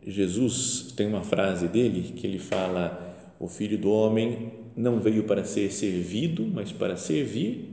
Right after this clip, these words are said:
e dar a sua reden-, a sua vida pela redenção de muitos." É até meio assustador, né? Fala, "Por que muitos e não todos?", né?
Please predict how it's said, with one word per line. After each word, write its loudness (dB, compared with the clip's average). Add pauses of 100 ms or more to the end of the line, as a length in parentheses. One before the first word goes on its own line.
(480)
e 0
dar 2
a 2
sua -2
reden-, 0
a -6
sua 4
vida 2 (320)
pela 6
redenção 0
de 0
muitos." -4 (1400)
É -6
até -4
meio -2
assustador, 0
né? 2
Fala, -2 (140)
"Por -4
que -4
muitos -2
e -2
não 0
todos?", -2
né? -8